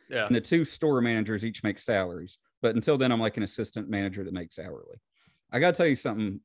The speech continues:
Speaker 2: something else that's funny, though.
Speaker 1: What's
Speaker 2: So
Speaker 1: up?
Speaker 2: I told another friend of mine, a good buddy of mine for a long time named Sam,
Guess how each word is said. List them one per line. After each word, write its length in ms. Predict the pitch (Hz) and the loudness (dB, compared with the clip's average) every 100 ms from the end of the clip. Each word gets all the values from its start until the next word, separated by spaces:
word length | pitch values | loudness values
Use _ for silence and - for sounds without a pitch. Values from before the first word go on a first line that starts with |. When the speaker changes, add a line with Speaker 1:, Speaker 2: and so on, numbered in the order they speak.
| _ 87 | _ -8
Speaker 2:
something 260 | - 123 | -4 0
else 140 | 107 101 | -2 -4
that's 160 | 87 | -14
funny, 260 | - 90 85 | -14 -12 -12
though. 100 | - - _ _ _ _ - | -16 -18 _ _ _ _ -20
Speaker 1:
What's 120 | - | 2
Speaker 2:
So 220 | 127 101 | 4 4
Speaker 1:
up? 120 | 92 _ _ _ _ | 0 _ _ _ _
Speaker 2:
I 80 | 135 | 4
told 200 | 202 151 | 4 4
another 240 | 156 240 | 6 6
friend 240 | 156 139 117 | 4 2 2
of 40 | |
mine, 280 | 101 98 95 - - | 2 0 -4 -10 0
a 160 | 110 | 0
good 220 | 101 170 | 2 0
buddy 200 | 160 160 | 4 6
of 60 | 151 | 6
mine 160 | 139 131 | 4 2
for 140 | 139 | 0
a 60 | 123 | 0
long 140 | 120 | 0
time 220 | - 117 | -2 -2
named 180 | 104 98 | -2 -2
Sam, 460 | - 156 131 95 | -2 0 2 0